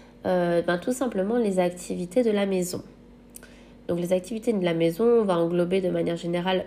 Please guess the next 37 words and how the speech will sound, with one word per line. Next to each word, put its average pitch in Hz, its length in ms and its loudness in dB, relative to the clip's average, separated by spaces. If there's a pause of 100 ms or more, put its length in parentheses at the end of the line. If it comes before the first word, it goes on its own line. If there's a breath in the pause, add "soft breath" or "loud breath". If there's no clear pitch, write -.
le 175 260 4
ménage. - 580 -2 (640 loud breath)
Alors, 170 380 2
euh, 180 120 -2
oui, 208 420 0
euh, 160 360 2
je, 190 300 0
j'ai 208 160 0
conscience 214 400 -4
que - 120 -6
si, 208 460 -6
euh, 170 140 0
vous 175 160 -2
avez 185 200 2
un 175 100 0
logement, 185 540 0
un 165 60 -2
petit 202 380 -6
logement, 180 460 0 (340 loud breath)
ça - 140 -4
sera - 200 -6
pas, 202 440 -4
euh, - 340 -4
ben, - 160 -6
la 170 80 -6
même 190 220 -2
charge 196 200 -6
de 180 80 0
travail 202 480 -2
qu'une 190 300 -8 (480 loud breath)
maison 185 760 0
ou, 165 220 -4
voilà, 160 280 -4
un - 160 -4
grand, 175 400 -6
grand 180 260 -6
appartement. 165 480 -8